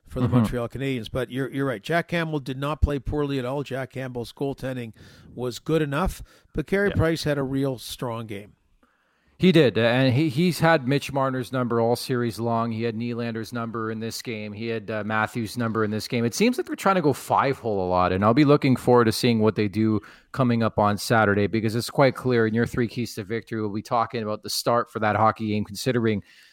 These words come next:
Speaker 2: the way Montreal came out in this one. You talk about Jack Campbell, uh, twenty-six saves. I agree with your sentiments. I didn't think he was the reason why they lost this game. I thought he was fine. He was everything they needed in this game, made some big-time stops, and it's a great story, and it continues on for Jack Campbell.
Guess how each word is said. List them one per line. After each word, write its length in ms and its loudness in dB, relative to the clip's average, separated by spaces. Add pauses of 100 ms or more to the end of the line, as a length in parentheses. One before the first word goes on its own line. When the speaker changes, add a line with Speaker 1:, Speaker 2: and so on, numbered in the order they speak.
Speaker 2:
the 60 -6
way 140 4
Montreal 560 4
came 320 0
out 260 2
in 160 -6
this 260 0
one. 220 6 (320)
You 80 -2
talk 220 6
about 180 4
Jack 280 4
Campbell, 440 2
uh, 140 4
twenty-six 600 -4
saves. 460 -2
I 160 0
agree 320 0
with 240 0
your 100 0
sentiments. 640 -4
I 80 0
didn't 140 -6
think 160 -8
he 80 -6
was 160 -4
the 100 -4
reason 260 -2
why 140 2
they 80 0
lost 340 0
this 200 -10
game. 260 -6
I 60 -6
thought 200 0
he 100 -2
was 160 -8
fine. 440 2 (400)
He 100 -2
was 100 2
everything 340 2
they 100 2
needed 280 2
in 80 0
this 160 -2
game, 240 0
made 160 0
some 160 -6
big-time 460 0
stops, 440 0
and 100 0
it's 160 -6
a 60 -8
great 260 -2
story, 360 -4
and 80 -4
it 60 -6
continues 500 0
on 240 4
for 100 -4
Jack 300 0
Campbell. 420 -2